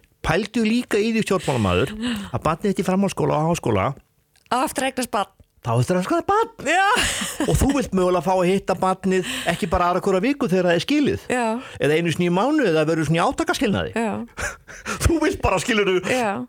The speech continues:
Speaker 1: hugsa þetta svona.
Speaker 2: Já.
Speaker 1: Og, og það er líka sem ég er mjög upptekinn af og við Alda í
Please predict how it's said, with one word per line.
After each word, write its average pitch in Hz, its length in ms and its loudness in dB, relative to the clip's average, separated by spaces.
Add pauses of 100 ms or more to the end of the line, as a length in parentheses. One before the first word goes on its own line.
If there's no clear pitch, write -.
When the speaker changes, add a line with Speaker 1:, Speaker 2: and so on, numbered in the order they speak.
(520)
Speaker 1:
hugsa 208 360 0
þetta 120 160 0
svona. 117 340 0
Speaker 2:
Já. 208 140 -4 (480)
Speaker 1:
Og, 131 340 0
og - 140 0
það 165 180 2
er 190 80 2
líka 180 460 0
sem 127 260 -2
ég 127 80 4
er 143 80 0
mjög 117 220 2
upptekinn 98 260 0
af 85 220 -4 (400)
og 110 180 0
við 110 160 4
Alda 110 540 0
í 110 240 -2